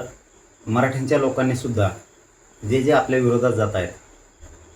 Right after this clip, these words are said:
नेते ओबीसीचे, त्यांना पण धडा शिकवणं आता गरजेचं आहे. आणि मराठा समाजानं दुसरंही काम ताकदीनं करणं गरजेचं आहे, ते म्हणजे जे जे मराठ्यांचे नेते आपल्या पाठीशी उभा राहत आहेत, मग ते पक्ष कोणचाही असू द्या, सत्ताधारी असू द्या, नाही ते विरोधक असू द्या,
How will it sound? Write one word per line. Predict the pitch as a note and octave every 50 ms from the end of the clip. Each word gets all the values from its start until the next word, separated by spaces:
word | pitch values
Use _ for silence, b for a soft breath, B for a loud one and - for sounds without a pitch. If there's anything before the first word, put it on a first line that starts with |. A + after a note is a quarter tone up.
| - - -
नेते | G#2+ G#2+ A#2 A#2 A#2+ B2+
ओबीसीचे, | B2 A#2+ A2 G2+ G#2 G2+ - F#2+ F#2 G2+
त्यांना | G2+ - A2 A2 A2+ A#2
पण | - - D3 -
धडा | G#2 G2 G#2 G#2 G#2+
शिकवणं | - - G2 F#2 G2 G2 G2+ G#2 G#2 - -
आता | F#2+ F#2 F2+ - F#2+ F#2+ F#2 - - F#2
गरजेचं | F#2 F#2 F2+ F2+ G2+ F#2+ - -
आहे. | D2 - - - - _ _ _ _ _ _ _ _ -
आणि | - A#2+ C3+
मराठा | C3+ B2 B2 C3 B2+ C3+
समाजानं | - - B2 A#2+ B2 A#2 A#2+ A#2+ B2 C3 C3
दुसरंही | A#2+ A2+ G#2+ G2+ - C3+ D3 D3+
काम | D3+ - D3 C3 A#2 G2 G2 -
ताकदीनं | - A2+ - - C3+ B2+ B2+ B2
करणं | - A#2 A2+ A2+ A2 G#2+
गरजेचं | G2 F#2+ F2 F2 F2+ F2 - -
आहे, | F#2 F#2+ - - _ _ _ _ - - -
ते | B2 B2+
म्हणजे | C3 C3 B2 B2+ C#3 C3+
जे | A2+ B2 B2+
जे | A#2 C#3 D#3
मराठ्यांचे | D3 C#3 C3 C3 B2 B2 B2 A#2+ C3 C#3+
नेते | C#3 B2 A2+ G#2 A#2+ A#2+
आपल्या | A2+ A2 A#2+ A#2+ A#2+
पाठीशी | - A#2+ G#2 - G2+ - A2+
उभा | A2 G2 F#2 F2+
राहत | E2+ D#2+ F2+
आहेत, | F2+ F2+ - - - - - -
मग | - G#2+ G#2
ते | B2
पक्ष | - - C#3 C#3+ C3+ - -
कोणचाही | C#3+ C#3 C3 B2+ A#2+ B2 B2 A2+
असू | G#2 G2+ G#2+
द्या, | G#2 G#2+ G#2
सत्ताधारी | - A#2 A2+ - - A#2+ A2 G#2 G#2
असू | A2 G#2+ G#2 -
द्या, | G#2+ G#2+
नाही | G#2+ A2 G#2+
ते | A#2+
विरोधक | A#2+ G#2+ G#2 G#2 G2+ G2 -
असू | - - -
द्या, | - -